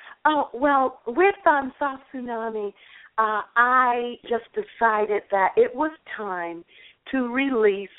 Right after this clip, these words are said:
my premiere poetry book because I've been a writer all of my life,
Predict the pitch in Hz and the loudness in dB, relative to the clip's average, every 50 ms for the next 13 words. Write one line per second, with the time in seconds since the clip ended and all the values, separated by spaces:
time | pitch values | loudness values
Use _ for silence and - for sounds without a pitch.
0 | - - 196 214 202 196 196 190 - - - 233 233 220 214 208 196 185 180 - | -20 -10 -6 -4 -2 -2 -2 -4 -6 -4 -2 0 0 2 2 2 2 2 0 -2
1 | - - 220 220 214 208 208 - - 208 196 - - 196 185 185 - - - - | 0 2 4 4 4 4 2 2 0 -2 0 0 2 4 4 4 2 -2 -14 -18
2 | - - - - - 247 - - 254 254 247 - - - - 247 269 277 240 214 | -18 -18 -10 -6 -6 -6 -2 2 4 4 4 2 -2 -2 0 2 2 0 0 0
3 | 247 254 233 233 226 208 180 170 202 208 214 214 214 202 202 196 190 - - _ | 0 0 2 0 -2 -4 -4 -2 0 2 2 2 2 2 0 0 -2 -4 -6 _
4 | - 180 190 196 196 190 185 185 180 - 185 180 156 170 170 170 165 160 156 160 | -2 0 2 2 4 2 2 0 -2 -4 -8 -10 -8 -8 -8 -8 -8 -8 -8 -8
5 | 156 156 151 151 139 - | -8 -8 -8 -10 -14 -18